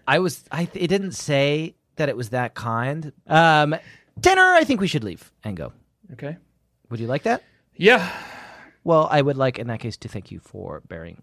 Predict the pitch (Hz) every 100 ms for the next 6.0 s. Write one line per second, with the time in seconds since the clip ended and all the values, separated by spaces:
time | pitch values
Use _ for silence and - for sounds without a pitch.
0 | - 98 95 190 294 _ _ - 139 139
1 | 135 - _ _ - - - - _ -
2 | 294 311 320 311 311 302 269 240 220 196
3 | 208 196 180 170 214 208 156 127 101 -
4 | - 135 135 127 127 139 135 127 123 120
5 | 117 107 - _ 151 - - - -